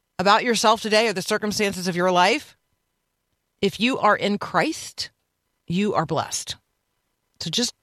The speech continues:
pause right there for just a moment, um,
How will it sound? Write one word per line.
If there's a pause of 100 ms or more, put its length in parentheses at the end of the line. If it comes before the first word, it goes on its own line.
pause
right
there
for
just
a
moment, (840)
um,